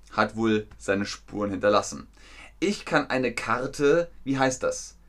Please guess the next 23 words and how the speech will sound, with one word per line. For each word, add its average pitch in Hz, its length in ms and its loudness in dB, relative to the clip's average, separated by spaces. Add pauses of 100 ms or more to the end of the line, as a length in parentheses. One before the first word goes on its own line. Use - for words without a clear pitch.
(340)
Beantworten 180 920 -4
oder 135 200 -2
lesen? 101 480 -4 (2250)
Wenn 113 220 0
ihr 117 100 2
eine 113 180 4
Karte 151 460 0
aufmacht 143 840 -2 (1300)
und 110 160 -2
ihr 127 120 -2
guckt 165 320 -4
auf - 240 4
die - 100 -10
Karte, 147 400 0
wie 135 100 -2
heißt 120 280 0
das 85 160 -6
dann? 80 180 -10
Ich - 160 -16
kann 131 240 -4
eine 104 300 -2
Karte 127 800 0 (1500)
lesen, 147 800 4